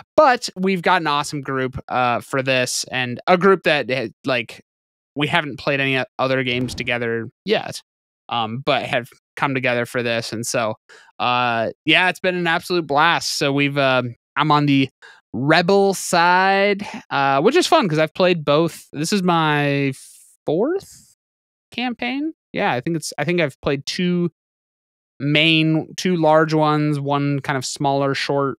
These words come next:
campaign. Um, so this is my third large one. Uh, playing through the original main one again, um, which is nice because it's been long enough that I've, I'm forgetting everything, and so it's just, uh, everything's a surprise again,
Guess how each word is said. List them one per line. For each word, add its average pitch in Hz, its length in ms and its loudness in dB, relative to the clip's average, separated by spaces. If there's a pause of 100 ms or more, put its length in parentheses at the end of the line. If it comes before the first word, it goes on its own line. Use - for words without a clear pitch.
campaign. 131 840 -4 (100)
Um, 127 140 -10
so - 100 -10
this 131 80 -6
is 131 60 -10
my 117 140 -10
third 131 340 -4
large 123 320 0
one. 123 260 -4 (480)
Uh, - 80 -2
playing 214 260 4
through 208 200 4
the 165 100 4
original 165 440 2
main 135 300 0
one 110 160 -2
again, 107 440 -8 (180)
um, 123 340 -4
which 156 160 2
is 175 120 0
nice 180 220 2
because 143 300 -8
it's 131 120 -14
been 156 160 -4
long 131 340 -2
enough 151 300 -2
that 135 100 0
I've, 120 300 -2
I'm 139 160 -2
forgetting 123 460 -4
everything, 143 500 -4
and 151 140 -12
so 120 120 -6
it's 117 120 -8
just, - 280 -10
uh, 117 280 -4
everything's 139 400 -2
a 135 80 -4
surprise 127 480 -2
again, 139 280 -4